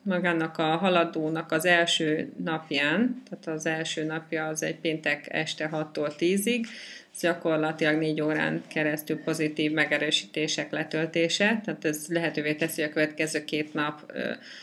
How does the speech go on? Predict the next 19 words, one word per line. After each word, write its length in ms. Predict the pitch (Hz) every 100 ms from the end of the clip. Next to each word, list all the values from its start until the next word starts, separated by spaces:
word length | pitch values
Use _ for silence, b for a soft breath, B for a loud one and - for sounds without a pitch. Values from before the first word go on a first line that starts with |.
| B B B B B - - 165
munkáját 1080 | 165 160 160 147 147 156 156 156 - - -
masszívan 600 | 185 156 151 - 147 143
megkönnyítsük. 1040 | 147 151 151 160 165 170 170 233 262 - - B B B B B -
Ö, 380 | 185 160 151 151 156 -
foglalkozunk 640 | 170 160 151 160 160 160
ezen 300 | 156 156 151
kívül 240 | 151 151 151
összetört 520 | 160 156 147 151 156
lélekgyógyítással, 1120 | 151 151 156 156 156 156 156 156 160 - 151
bébi 300 | 147 160 151
az 140 | - -
anyamében 560 | 160 165 160 156 160
gyakorlatot 640 | 160 160 160 156 160 160 156
tanul-, 520 | 160 156 160 - - - _ -
tanulunk, 460 | 160 156 156 156
ami 180 | 156 156
két 240 | 156 156
erőteljes 540 | 156 156 156 160 160 165
gyakorlat. 680 | 170 165 170 165 165 170